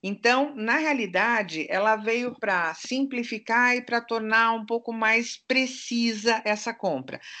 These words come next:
Ao invés de eu ir até o site da Rosana, né, pra comprar, eh, pra colocar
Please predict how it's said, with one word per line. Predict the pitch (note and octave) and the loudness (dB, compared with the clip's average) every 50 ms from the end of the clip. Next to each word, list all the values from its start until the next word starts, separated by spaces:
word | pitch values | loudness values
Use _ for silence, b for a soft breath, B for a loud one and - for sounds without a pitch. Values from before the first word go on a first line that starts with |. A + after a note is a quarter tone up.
| B B B | B B B
Ao | - G#3+ B3 | 4 6 6
invés | C4 C4+ B3+ C4 C#4 D4 D4 C#4+ C#4 | 6 4 4 4 4 6 4 4 4
de | C4 C#4 | 2 2
eu | C4 B3+ A#3 | 2 2 0
ir | G#3+ G#3 G3 F3+ E3+ D#3 | -2 -2 -2 -2 0 0
até | D#3+ F3+ F3+ _ - G#3+ G#3+ A3 A#3 B3 B3 A#3+ B B B B B | -2 -2 -4 _ 0 2 2 4 2 0 0 -4 B B B B B
o | - G#3+ A3 | -10 -8 -8
site | A3 - - A3+ G#3 G3+ G#3 G3+ G3 - G#3 F#3 | -8 -2 0 2 4 4 2 2 -2 -8 -10 -8
da | F3+ F#3+ F#3+ F#3+ F#3 F#3 F3+ F3+ F3+ F3 F3 E3 E3 E3 | -2 0 2 2 4 4 2 2 2 0 0 0 -2 -4
Rosana, | E3 G3 G3 G3 F#3 E3+ F3+ G3+ G3 G3 F#3 F3+ F3 D#3+ D3+ D3 C#3+ - b b b b b b b _ | -4 -2 -4 -4 -4 -2 0 2 2 4 4 2 2 0 -2 -4 -4 -4 b b b b b b b _
né, | - D#3+ E3+ F#3 G#3+ A#3 A#3+ | -2 0 2 4 4 2 0
pra | A#3+ - A3+ G#3 | 0 0 -2 -2
comprar, | G#3 - G#3+ G3+ G3+ F#3 _ G#3 G3 G#3 A3+ A#3+ A#3+ A#3+ A#3+ A#3+ A#3 - - G3+ G3+ | 0 -2 -6 -6 -6 -6 _ -2 0 2 2 4 4 4 4 4 2 2 0 2 2
eh, | F#3+ F#3+ F#3 F#3 | 2 2 0 -2
pra | F3+ _ - G3 F#3+ | -4 _ -4 -4 -2
colocar | F#3+ - G#3 G#3 G3+ G3 _ - G#3 G3 F#3+ F#3+ F#3 F3+ F3 E3 | -2 -2 -2 -2 -2 -4 _ -2 0 0 0 0 -2 -4 -6 -10